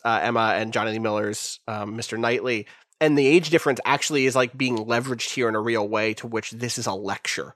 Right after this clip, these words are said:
being given. Um, this is him slipping all the way back into mentor mode.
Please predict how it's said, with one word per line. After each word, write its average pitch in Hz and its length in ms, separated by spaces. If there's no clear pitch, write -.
being 101 260
given. - 320
Um, 113 340
this 151 200
is 147 60
him 131 180
slipping 135 420
all 151 200
the 139 120
way 123 140
back 113 280
into 117 220
mentor 110 480
mode. 107 400